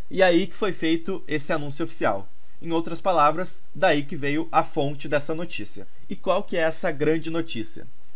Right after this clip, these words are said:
É de que o Pauper, a partir de agora, é um formato oficial e sancionado pela Wizards, e além disso, o Pauper foi unificado. Mas vamos por partes. Primeiro eu vou falar sobre as mudanças que acontecem pelo fato do Pauper agora ser oficial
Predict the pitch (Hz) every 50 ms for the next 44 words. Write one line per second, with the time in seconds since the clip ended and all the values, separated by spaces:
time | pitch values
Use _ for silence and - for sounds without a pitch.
0 | - - - 175 170 - - - 226 185 - - 139 139 160 170 - 185 170 160
1 | - - - 131 143 - - 160 147 143 143 - 220 247 233 208 226 190 147 139
2 | 135 143 156 165 160 - - - - 156 165 - - 180 156 151 151 147 143 -
3 | 160 147 - - - 170 208 233 - - - - 180 165 147 143 147 139 139 -
4 | - - - - 180 151 - - - 202 214 233 226 - 226 208 175 160 151 156
5 | 151 151 - 170 175 190 185 151 147 156 151 180 170 165 - - - - - -
6 | - - 170 180 180 180 190 196 160 139 156 151 - - 185 - - - 160 160
7 | - 156 143 147 147 - 175 170 - - - 165 170 180 160 - - - - 190
8 | 208 208 226 - - 220 - - 139 113 107 107 98 98 101 - - - - -
9 | - 165 175 156 143 175 180 175 - - 185 165 - - 110 104 107 - - -
10 | - 170 170 180 196 202 202 185 - 202 180 175 170 - 185 165 175 160 165 180
11 | 165 160 165 170 - 175 - - 180 160 - 190 175 - 156 151 156 147 - 170
12 | 160 - - - - - - 196 190 180 190 - 156 151 147 156 156 156 147 -
13 | 139 135 135 - 156 147 143 135 131 127 123 120 131 - - 151 139 - - 170
14 | 202 - - - - - 147 127 131 135 - -